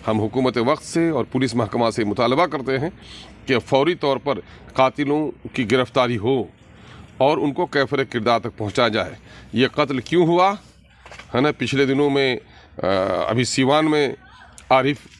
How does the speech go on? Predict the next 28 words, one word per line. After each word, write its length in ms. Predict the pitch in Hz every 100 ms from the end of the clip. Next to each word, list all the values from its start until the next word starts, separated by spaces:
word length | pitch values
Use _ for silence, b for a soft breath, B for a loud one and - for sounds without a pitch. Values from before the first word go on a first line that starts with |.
| - -
का 100 | 127
जो 120 | 127
हमारी 240 | 127 131
पार्टी 340 | 131 127 117 160
से 80 | 165
ताल्लुक़ 320 | 143 127 113
रखता 260 | 113 120
था, 120 | 110 -
उनका 240 | 151 180
कत्ल 240 | 190 165 165
हुआ 260 | 151 165
है 180 | 151 175 - B B B B
और 260 | 131 135 -
अभी 240 | 139 131 135
फौरी 320 | - 127 139
तौर, 180 | 143 135 127
इनका 260 | 120 214
अभी 260 | 123 110 120
परसों 320 | 123 110 139
रात 180 | 139 -
को 160 | 160
साढ़े 200 | 143 147
नौ 140 | 147 156
बजे 140 | 151
इनका 220 | 156 156
कत्ल 260 | 147 151 151
हुआ 240 | 147 151
है 180 | 143 147